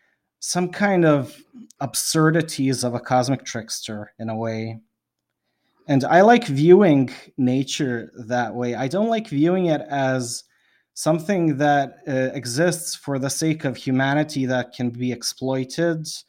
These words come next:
but rather, um, evidence of the absurdity of reality itself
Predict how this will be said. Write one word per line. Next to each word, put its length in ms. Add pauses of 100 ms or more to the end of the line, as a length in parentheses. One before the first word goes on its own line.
(720)
but 280
rather, 960
um, 640 (360)
evidence 840 (180)
of 280
the 420
absurdity 1300
of 500 (140)
reality 600
itself 500